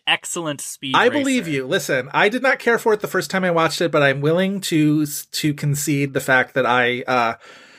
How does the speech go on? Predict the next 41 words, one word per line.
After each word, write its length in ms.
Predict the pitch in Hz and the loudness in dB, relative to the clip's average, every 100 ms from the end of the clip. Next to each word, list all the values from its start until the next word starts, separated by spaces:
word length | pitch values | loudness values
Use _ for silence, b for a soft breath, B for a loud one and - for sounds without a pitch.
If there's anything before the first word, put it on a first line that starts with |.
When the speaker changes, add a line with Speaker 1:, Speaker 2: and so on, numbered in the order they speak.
| B _ | B _
Speaker 2:
watched 360 | 127 120 - - | -4 -2 -2 -6
it 80 | |
wrong. 380 | - 104 101 110 - | -6 -6 -8 -14 -6
Speaker 1:
A 40 | |
lot 200 | 117 156 | 2 4
Speaker 2:
Um, 120 | 156 | 6
Speaker 1:
of 60 | 147 | 4
Wachowskis 680 | 147 135 147 - 117 104 113 | 2 0 -2 -4 -8 -8 -10
in 240 | 107 104 | -10 -8
the, 80 | 110 104 104 104 107 | -6 -4 -4 -6 -10
um, 600 | 107 107 104 104 107 - _ | -10 -10 -12 -16 -18 -20 _
I 140 | 123 | -12
M 80 | 113 | -12
D 120 | 110 | -12
B 160 | 113 117 | -10 -10
game 180 | 117 95 | -10 -14
today. 360 | - 98 92 - _ B B B B B - | -14 -12 -12 -14 _ B B B B B -4
Speaker 2:
very, 180 | 135 170 | 0 2
Speaker 1:
I 40 | |
rewatched 380 | 190 247 233 - | 2 2 2 0
Speaker 2:
yeah. 180 | 135 135 | 0 0
Speaker 1:
Elvis 220 | 165 - | -2 0
yesterday, 640 | 156 - 170 165 165 165 | 0 0 0 2 4 4
and 180 | 139 139 | 2 2
I'm 140 | 139 | 2
like, 180 | 143 135 | 0 0
"This 200 | 208 - | -4 -6
really 300 | 170 160 123 | -4 -2 0
is 160 | 107 101 | -2 -4
the 80 | 101 | -12
Speed 360 | - 98 90 | -12 -12 -16
Racer 360 | - 82 - 76 | -14 -16 -14 -16
of 80 | 95 - | -18 -16
biopics. 640 | 69 78 - - - - | -14 -14 -18 -20 -20 -4
It 240 | - 127 123 | -2 0 -2
really 220 | 123 101 | -4 -2
is." 600 | 160 175 220 - 240 - 233 | -4 0 0 2 -2 0 -4
Speaker 2:
<laughs> 760 | - 226 - - - - - - | -4 -10 -6 -10 -8 -12 -10 -6
Speaker 1:
It's 160 | 135 - | -4 0
Speaker 2:
Sure. 140 | 160 | 0
Speaker 1:
anti-capitalist. 1300 | 160 - 160 - 143 - 143 131 127 127 123 - - | 2 2 0 2 2 2 -2 2 4 2 0 -6 -8